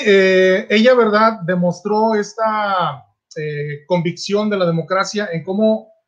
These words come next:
realizó el trabajo dentro de conarte, cómo impulsó a los talleristas, cómo impulsó a los promotores, diciéndoles, "Bueno, hablen, eh, hagan escuchar su voz,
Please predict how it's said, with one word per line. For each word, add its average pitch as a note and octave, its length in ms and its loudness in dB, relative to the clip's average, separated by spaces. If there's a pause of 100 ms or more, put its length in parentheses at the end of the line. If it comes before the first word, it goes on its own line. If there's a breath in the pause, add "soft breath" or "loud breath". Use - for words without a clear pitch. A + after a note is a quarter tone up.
(160)
realizó E3+ 420 0
el A3+ 80 -4
trabajo F#3+ 400 0
dentro F3 280 -2
de E3 100 -6
conarte, F3+ 460 -4
cómo F#3 240 -4
impulsó F3 680 -6
a D#3 60 -4
los D3 180 -14
talleristas, E3+ 840 -4 (220)
cómo E3+ 160 0
impulsó E3 320 -2
a F3+ 40 6
los F3 140 -2
promotores, F3+ 880 -2 (520)
diciéndoles, G3 640 0
"Bueno, A3 440 0
hablen, G#3 600 -2 (240)
eh, D3+ 160 -4
hagan F#3+ 240 0
escuchar F#3 340 -6
su F#3+ 160 -6
voz, G3 500 -6